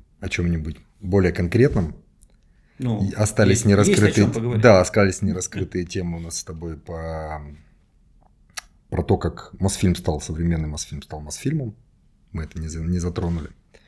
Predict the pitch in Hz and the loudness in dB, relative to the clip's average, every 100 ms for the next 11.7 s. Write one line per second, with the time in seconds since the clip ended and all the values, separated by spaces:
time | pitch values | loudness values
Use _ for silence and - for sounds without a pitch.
0 | - - - - 92 - - 87 90 87 | -18 -6 -2 0 0 0 0 0 0 0
1 | 82 78 - _ - _ - 277 135 - | -2 -6 -10 _ -20 _ -4 0 2 2
2 | 107 104 101 98 95 95 95 85 85 90 | 2 2 2 2 2 4 4 2 0 0
3 | 87 107 131 - 101 87 78 - - 85 | 2 2 -2 -2 -2 -2 -6 -12 -16 -16
4 | - 76 82 85 - 78 76 73 - 82 | -14 -12 -10 -10 -14 -16 -16 -16 -12 -10
5 | 80 78 - - - - 82 80 - _ | -10 -12 -14 -14 -16 -16 -18 -18 -20 _
6 | _ - _ 139 139 135 113 95 - 101 | _ -20 _ -6 -4 -2 -4 -6 -14 -12
7 | 90 87 101 92 90 85 104 101 95 - | -6 -2 0 0 0 -2 -4 -6 -8 -8
8 | 107 98 101 101 107 117 - _ _ 87 | -8 -6 -8 -10 -10 -14 -20 _ _ 0
9 | 92 87 98 - 113 - 90 90 - 117 | 2 0 -4 -10 -10 -8 -4 -4 -4 -4
10 | 110 104 - 101 92 117 - 104 113 110 | -6 -10 -10 -10 -12 -16 -16 -12 -12 -12
11 | 95 - 95 92 107 135 | -14 -16 -14 -12 -10 -10